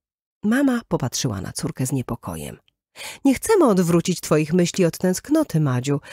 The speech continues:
To naprawdę przykre, że twoja przyjaciółka się wyprowadza”. „Po prostu ten moment wydał nam się odpowiedni”,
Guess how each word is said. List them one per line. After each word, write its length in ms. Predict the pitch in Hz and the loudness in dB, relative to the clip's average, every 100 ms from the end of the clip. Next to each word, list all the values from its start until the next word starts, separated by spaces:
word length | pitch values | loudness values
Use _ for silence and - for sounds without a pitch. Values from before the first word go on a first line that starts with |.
| - | -10
To 100 | - | 0
naprawdę 420 | 208 214 302 240 233 | 0 4 2 2 0
przykre, 480 | - 170 - 156 | 0 0 0 0
że 100 | 151 | 0
twoja 280 | 151 160 143 | 0 -2 -2
przyjaciółka 600 | - 165 139 135 135 131 | -2 -2 -2 -2 -2 -2
się 140 | 123 127 | -2 -4
wyprowadza”. 680 | 123 135 127 113 - 104 - _ _ _ _ _ _ _ _ _ _ _ _ | -2 -2 -2 -4 -4 -8 -8 _ _ _ _ _ _ _ _ _ _ _ _
„Po 140 | 156 | -4
prostu 580 | - 185 208 202 - 202 | 0 2 4 2 0 0
ten 240 | 165 151 | 2 2
moment 400 | 160 165 165 160 | 4 4 4 4
wydał 280 | 156 151 139 | 2 2 2
nam 160 | 139 123 | 0 0
się 140 | - - | -2 -4
odpowiedni”, 760 | - - 143 160 170 147 117 | -6 -2 0 2 2 2 -2